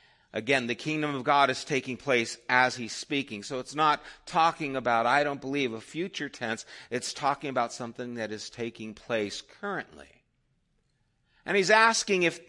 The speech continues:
he will find faith on the earth. When we think of faith, a lot of times I, I think about,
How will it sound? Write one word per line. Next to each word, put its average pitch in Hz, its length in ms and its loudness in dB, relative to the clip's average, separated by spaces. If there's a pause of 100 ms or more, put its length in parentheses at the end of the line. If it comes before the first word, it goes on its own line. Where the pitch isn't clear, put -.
(160)
he 185 160 -4
will 165 160 4
find 160 640 0
faith 135 580 2 (320)
on 131 240 0
the 120 240 2
earth. 76 360 -4 (1200)
When 190 160 2
we 202 100 4
think 285 280 4
of 233 120 4
faith, 139 580 6 (920)
a 165 80 2
lot 208 240 6
of 202 80 4
times 180 400 4
I, 175 260 6
I 175 140 8
think 180 320 0
about, 160 400 6